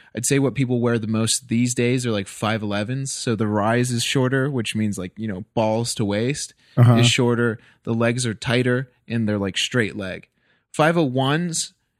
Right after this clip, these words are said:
Speaker 1: give you more room in the seat. So, like, your ass, you can pull it up to your waist, basically.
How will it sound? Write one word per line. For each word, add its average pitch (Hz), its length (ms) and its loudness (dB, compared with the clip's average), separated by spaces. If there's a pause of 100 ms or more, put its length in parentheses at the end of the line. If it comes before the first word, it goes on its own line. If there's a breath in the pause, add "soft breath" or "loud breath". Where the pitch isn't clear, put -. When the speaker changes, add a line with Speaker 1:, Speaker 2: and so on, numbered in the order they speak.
(120)
Speaker 1:
give 131 160 0
you 135 120 0
more 135 240 0
room 135 260 0
in 127 60 0
the 120 80 0
seat. 110 340 -2 (120)
So, 123 220 -2
like, 107 380 -2 (400)
your 117 120 0
ass, 120 460 0
you 123 80 -2
can 127 140 -2
pull 143 260 0
it 127 80 2
up 123 180 -2
to 127 100 -4
your 117 100 0
waist, 107 380 -2
basically. 98 680 -4